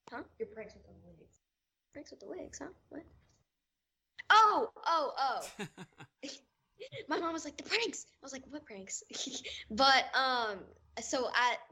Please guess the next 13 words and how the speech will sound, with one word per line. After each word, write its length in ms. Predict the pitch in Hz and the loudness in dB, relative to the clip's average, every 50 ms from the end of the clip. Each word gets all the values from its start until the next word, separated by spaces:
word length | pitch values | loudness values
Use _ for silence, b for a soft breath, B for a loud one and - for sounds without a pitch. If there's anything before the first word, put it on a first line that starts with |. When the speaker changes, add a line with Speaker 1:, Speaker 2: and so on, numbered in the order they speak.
| 208 202 | -12 -10
Speaker 1:
the 80 | 233 214 | -6 -4
restaurant, 760 | 208 226 285 403 - - - 226 208 196 190 190 185 190 185 - b b b b b b - | 0 0 0 0 -2 -6 -8 -8 -8 -8 -6 -6 -8 -8 -10 -12 b b b b b b -8
um, 220 | - 220 208 196 - | -6 -4 -4 -2 0
at 180 | - 202 202 208 | 0 0 0 2
restaurants, 800 | 240 247 247 - - 214 208 233 247 196 160 175 - - - b b b b b - | 0 0 0 0 -4 -2 -2 0 0 -2 -4 -6 -10 -14 -16 b b b b b -8
I 220 | - 214 208 208 202 | -4 -2 0 0 0
would 340 | 196 202 202 196 190 185 185 | 0 0 0 0 -2 -2 -2
go 100 | - 208 214 | -2 0 0
to 80 | 247 | 2
re-, 300 | 247 247 233 - - 214 196 | 2 0 0 -2 -4 -6 0
the 160 | 233 233 226 | 0 2 2
restaurant 540 | 226 226 214 214 - 226 208 202 190 - - | 2 2 0 -2 -2 -6 -6 -6 -6 -6 -4
with 320 | 208 196 190 196 - - | -4 -2 -2 -4 -8 -14